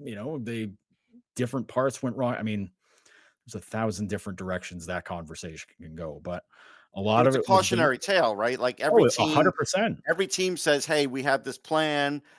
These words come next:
Speaker 2: and it's hard for that plan to actually work the way you think it's gonna work,
Speaker 1: Yeah.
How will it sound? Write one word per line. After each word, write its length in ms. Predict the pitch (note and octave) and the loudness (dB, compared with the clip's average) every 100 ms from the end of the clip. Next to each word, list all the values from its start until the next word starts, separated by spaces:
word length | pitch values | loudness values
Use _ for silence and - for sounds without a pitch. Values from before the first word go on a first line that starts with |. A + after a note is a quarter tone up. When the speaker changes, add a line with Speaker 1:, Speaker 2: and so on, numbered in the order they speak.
| _ - | _ -8
Speaker 2:
and 640 | A#2 B2 B2 B2 B2 G#2+ - _ _ | -4 -2 -2 -4 -6 -10 -18 _ _
it's 260 | - - - | -14 -12 -10
hard 360 | - E3 A3 - | 0 2 2 0
for 280 | D#3+ D3+ B2 _ | -6 -6 -8 _
that 200 | C#3+ - | -2 -2
plan 300 | - D#3+ D#3+ | -2 -2 -2
to 120 | - | 0
actually 400 | G2+ C3+ - C#3 | 0 0 -2 -4
work 340 | A#2+ B2 B2+ - | -2 -4 -4 -6
the 80 | A#2+ | -6
way 140 | A#2+ | -4
you 140 | A#2 A2 | -4 -8
think 240 | C#3+ B2+ | -8 -8
it's 120 | A#2 | -10
gonna 160 | - A#2 | -6 -4
work, 240 | A2 | 0
Speaker 1:
Yeah. 60 | A2 | 0